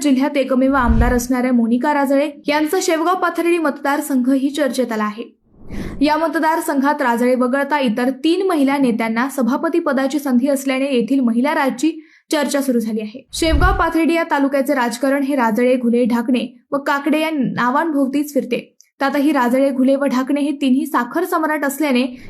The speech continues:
या नेत्यांचे सहकारातील वजन दखलपात्र ठरते. विद्यमान आमदार असलेल्या मोनिका राजळे यांना सासर व माहेर असा दोन्हीकडे राजकीय वारसा लाभलेला आहे. सासरी स्वर्गीय दादा पाटील राजळे, सासरे माजी आमदार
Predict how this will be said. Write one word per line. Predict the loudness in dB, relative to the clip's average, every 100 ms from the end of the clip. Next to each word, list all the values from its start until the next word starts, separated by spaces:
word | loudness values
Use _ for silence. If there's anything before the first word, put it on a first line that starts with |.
| -4
या | -2
नेत्यांचे | 0 0 0 0 0
सहकारातील | -2 -2 -2 -2 0 0 0
वजन | 2 2 0
दखलपात्र | 0 0 -2 -2 -4 -4
ठरते. | -4 -4 -6 -8 _ _ _ _ _ -20 -6
विद्यमान | -2 0 2 2
आमदार | 0 0 0
असलेल्या | 0 2 2 2 2
मोनिका | 4 4 4 2 0
राजळे | 0 2 2
यांना | 2 2 0
सासर | -2 -2 -2 0 -2
व | 0 0
माहेर | 0 0 -2
असा | -2 -4
दोन्हीकडे | -2 2 2 2 0 0
राजकीय | 0 -2 -2 -2
वारसा | -2 -2 -2
लाभलेला | -2 0 0 -2
आहे. | -6 -10 -16 -4
सासरी | -2 2 2 2
स्वर्गीय | 0 0 0 0
दादा | 0 2
पाटील | 2 2 2
राजळे, | 0 0 0 0 -2
सासरे | -2 -2 0 0
माजी | 2 0 0 -4 -8 _ _ -4
आमदार | 2 4 4